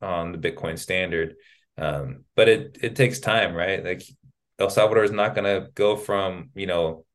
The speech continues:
one of the, you know, one of the poorest or,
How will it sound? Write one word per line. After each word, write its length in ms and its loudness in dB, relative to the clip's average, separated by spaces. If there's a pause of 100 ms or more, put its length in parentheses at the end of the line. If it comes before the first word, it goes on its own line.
(140)
one 240 0
of 80 0
the, 560 0
you 80 -4
know, 80 -4
one 160 2
of 100 2
the 140 -12 (220)
poorest 480 4
or, 300 -2